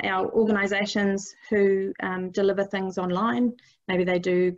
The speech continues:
coding or literacy programs, you could put a badge on that.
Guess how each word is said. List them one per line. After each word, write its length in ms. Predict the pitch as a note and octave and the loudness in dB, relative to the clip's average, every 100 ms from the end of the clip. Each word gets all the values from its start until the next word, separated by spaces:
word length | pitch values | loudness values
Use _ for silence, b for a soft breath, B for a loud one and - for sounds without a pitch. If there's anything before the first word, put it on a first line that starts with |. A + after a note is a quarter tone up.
| - | -4
coding 400 | F#3+ G3 F#3+ G3 | 0 0 0 -2
or 260 | E3 E3+ | -2 0
literacy 420 | F3+ F#3+ G3+ G3+ | -2 -2 -6 -4
programs, 540 | F3+ G#3 G3+ G3 G3 G3 | -4 -2 0 0 0 -2
you 120 | F#3+ | -4
could 160 | F3+ F3 | -4 -4
put 120 | F3+ | -4
a 40 | |
badge 260 | F3 F3+ F3+ | -2 -2 0
on 140 | F3 | 0
that. 200 | F#3 F#3+ | 0 -2